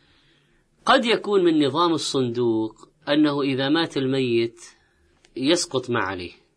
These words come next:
فعليهم أن يبلغوهم بموته ليسقطوا عنه.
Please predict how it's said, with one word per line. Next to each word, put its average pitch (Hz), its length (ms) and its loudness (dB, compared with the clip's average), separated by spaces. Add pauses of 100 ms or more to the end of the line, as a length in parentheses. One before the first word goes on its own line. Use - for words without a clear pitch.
(680)
فعليهم 165 560 2
أن 143 140 -2
يبلغوهم 147 960 0
بموته 131 680 0
ليسقطوا 160 560 -2
عنه. 214 320 -2